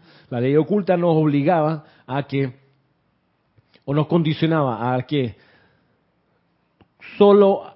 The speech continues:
el aspirante espiritual que tuviese la suficiente tenacidad, discernimiento, disciplina, consagración,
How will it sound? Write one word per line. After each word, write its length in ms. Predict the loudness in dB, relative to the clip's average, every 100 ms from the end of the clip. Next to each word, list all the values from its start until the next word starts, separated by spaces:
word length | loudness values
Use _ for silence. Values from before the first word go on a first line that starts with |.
| _ _ -8
el 280 | -2 0 -2
aspirante 800 | -6 -8 -4 0 0 0 -2 -2
espiritual 920 | -2 -4 -6 -6 -4 -4 -2 -2 -6 -10
que 160 | -10 -6
tuviese 580 | -4 -2 -2 -2 -4 -4
la 140 | -6
suficiente 840 | -8 -10 -10 -10 -6 -6 -4 -6
tenacidad, 1300 | -4 -4 -4 -6 -8 -6 -4 -2 -2 -4 -6 -10 -16 _
discernimiento, 1600 | -20 -10 -8 -8 -6 -6 -4 -4 -4 -4 -2 -4 -6 -8 -12 -12 -14 _
disciplina, 1300 | -12 -10 -10 -10 -14 -10 -6 -4 -4 -4 -6 -8 -12 _
consagración, 1500 | -6 -4 -4 -6 -10 -8 -8 -10 -12 -8 -6 -4 -4 -8